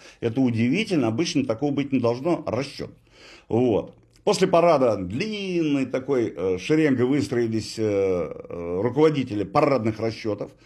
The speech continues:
Иностранцы, наши все. Ну, все. И Владимир Владимирович Путин прошёл каждому, пожал руку. Вот. Затем, э, вместе с гостями убыл, м,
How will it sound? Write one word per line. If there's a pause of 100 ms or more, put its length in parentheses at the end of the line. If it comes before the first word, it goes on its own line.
(220)
Иностранцы,
наши
все.
Ну,
все. (540)
И
Владимир
Владимирович
Путин
прошёл
каждому,
пожал (140)
руку. (460)
Вот.
Затем,
э, (100)
вместе
с
гостями
убыл, (600)
м,